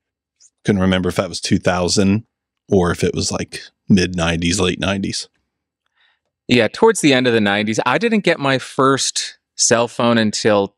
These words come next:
Speaker 2: two thousand three-ish, two thousand four.
Speaker 1: I think that's around the same time I did. And it was a nice silver flip phone. And since it was small, I thought it was just cool. Cool little
Speaker 2: Now it's just,
Speaker 1: rectangle.
Speaker 2: oh, it's, <laughs> now
Speaker 1: Yeah.
Speaker 2: the bigger your phone is, the cooler you are.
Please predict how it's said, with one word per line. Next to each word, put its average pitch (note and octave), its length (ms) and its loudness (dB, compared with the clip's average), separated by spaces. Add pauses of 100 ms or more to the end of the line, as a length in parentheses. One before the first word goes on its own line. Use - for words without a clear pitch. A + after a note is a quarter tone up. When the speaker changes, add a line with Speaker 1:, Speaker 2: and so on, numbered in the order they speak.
Speaker 2:
two A#2+ 240 0
thousand G#2+ 800 0
three-ish, G2 1040 -2
two - 160 -2
thousand G2+ 380 -2
four. D2 440 -2 (1300)
Speaker 1:
I - 80 -20
think C#3+ 160 0
that's G#2 220 -2
around F2+ 220 0
the E2+ 60 -2
same F2 240 0
time F#2+ 240 -4
I E2+ 140 -4
did. - 300 -4 (100)
And - 80 4
it - 20 2
was - 120 2
a G3+ 40 6
nice A2 260 2
silver G2 380 0
flip - 300 0
phone. F2+ 220 0
And F2 120 2
since - 200 0
it E2+ 60 0
was - 140 2
small, F2+ 300 2
I E2+ 80 2
thought F#2+ 220 -2
it - 80 -4
was - 160 -2
just - 340 -4
cool. - 260 -6 (1200)
Cool A2 320 4
little G#2+ 40 6
Speaker 2:
Now C3+ 180 2
it's A2+ 240 0
just, - 40 -12
Speaker 1:
rectangle. D#3 240 2
Speaker 2:
oh, - 40 0
it's, - 220 -6
<laughs> - 880 -8
now A#3 260 4
Speaker 1:
Yeah. D3+ 200 2
Speaker 2:
the D3 120 -4
bigger C#3 380 2
your A#2+ 160 0
phone A2+ 340 2
is, A2+ 180 0
the A#2 100 -4
cooler G2+ 420 2
you F#2+ 200 0
are. F2+ 260 0